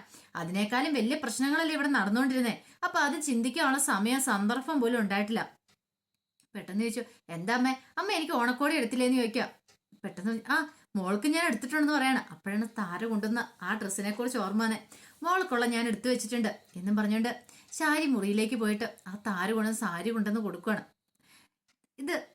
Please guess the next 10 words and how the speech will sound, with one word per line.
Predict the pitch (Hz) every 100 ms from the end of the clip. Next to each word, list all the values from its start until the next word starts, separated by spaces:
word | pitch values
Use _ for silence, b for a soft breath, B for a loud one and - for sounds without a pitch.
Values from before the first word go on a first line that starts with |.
| _ 214
സരിയു | 233 190
പൊട്ടിച്ചു | 226 247 214 254
നോക്കി. | 220 -
"ആഹാ | 165 156 208
കൊള്ളാലോ, | 262 208 180 196 247 254 B -
നല്ല | 381 403
വില | 247 226 294
കൂടിയത് | 311 294 311
തന്നെയാണല്ലോ. | 277 262 254 254 226 B B
എനിക്കറിയാം | 392 427 285 214 233